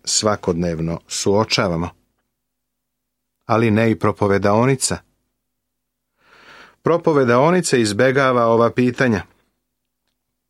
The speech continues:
Kada dođemo do Osijinog proroštva,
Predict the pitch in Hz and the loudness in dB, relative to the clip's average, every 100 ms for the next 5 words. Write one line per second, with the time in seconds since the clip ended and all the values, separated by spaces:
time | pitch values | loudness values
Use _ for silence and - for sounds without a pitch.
0 | _ _ _ _ _ _ _ - 117 117 | _ _ _ _ _ _ _ -4 -2 -2
1 | 113 135 147 110 95 85 87 92 101 - | 0 2 2 2 0 0 0 2 2 2
2 | 101 87 82 - 92 104 123 117 - 95 | 0 0 -4 -6 0 2 2 0 0 0